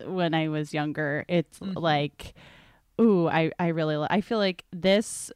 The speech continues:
Speaker 1: movie, I was, like, not raised particularly religious at all. Like, we went to ch-, church, but it just felt like, I don't know. It was, I
Speaker 2: Mm-hmm.
Speaker 1: didn't grow up especially religious. And once I was, like,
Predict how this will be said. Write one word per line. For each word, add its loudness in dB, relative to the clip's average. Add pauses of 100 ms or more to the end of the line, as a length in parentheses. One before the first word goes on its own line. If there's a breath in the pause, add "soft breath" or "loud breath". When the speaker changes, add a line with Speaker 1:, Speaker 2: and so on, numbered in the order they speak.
Speaker 1:
movie, 0
I 2
was, -2
like, 0
not -2 (640 soft breath)
raised -2
particularly -2
religious -6
at -2
all. 0
Like, -2 (140)
we -2
went -4
to -4
ch-, -20 (100)
church, 0
but -2
it -2
just -6
felt 0
like, -2 (320)
I 0
don't 0
know. -6
It -2
was, 0
I 2
Speaker 2:
Mm-hmm. -2
Speaker 1:
didn't -2
grow 0
up -2 (320)
especially -2
religious. -2
And -4
once 0
I 4
was, -2
like, -2